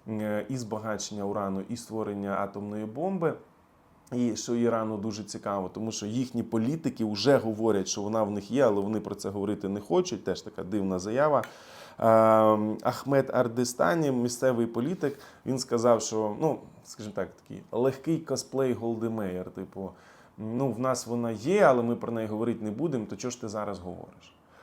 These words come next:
Ну, от, але, <laughs> ну, типу, ди-, дивний ч-, чоловік. Ну, от, е, ми бачимо, що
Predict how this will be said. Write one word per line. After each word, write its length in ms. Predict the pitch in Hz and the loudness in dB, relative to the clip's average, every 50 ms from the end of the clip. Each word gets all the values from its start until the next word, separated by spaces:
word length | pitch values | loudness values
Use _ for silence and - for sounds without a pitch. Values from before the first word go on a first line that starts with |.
| - - _ _ | -20 -20 _ _
Ну, 180 | 113 117 120 120 | -4 -2 0 2
от, 200 | 120 110 101 - | 2 2 2 2
але, 200 | 110 110 117 117 110 95 90 92 | 2 2 0 -2 -4 -6 -4 -4
<laughs> 120 | 143 135 | -2 -2
ну, 160 | 143 147 135 123 | -2 -4 -4 -4
типу, 260 | 123 123 120 - 117 | -4 -4 -4 -4 -2
ди-, 180 | 113 123 123 | 2 2 2
дивний 400 | - - 113 120 113 107 98 95 | 2 2 2 2 2 2 0 -2
ч-, 200 | 92 - - 82 | -4 -6 -10 -10
чоловік. 440 | 82 - - 110 113 123 135 170 175 175 - - - - - - - _ | -10 -8 -6 -4 -4 -4 -4 -4 -6 -8 -14 -20 -20 -20 -20 -20 -16 _
Ну, 160 | - 131 139 139 | -6 -2 2 2
от, 300 | 135 - - - - - | 2 0 0 -4 0 2
е, 420 | 120 120 117 117 117 117 117 110 - - - _ _ _ _ _ _ _ _ _ _ _ - - - | 4 6 8 8 8 8 6 4 0 -6 -16 _ _ _ _ _ _ _ _ _ _ _ -18 -6 0
ми 180 | 120 131 151 | 2 2 4
бачимо, 540 | 143 131 160 147 131 117 - - 120 113 110 | 6 8 10 10 10 8 6 0 -2 -2 -2
що 560 | 110 - - 117 117 113 110 110 110 107 104 | -4 -4 0 2 2 4 6 6 6 6 4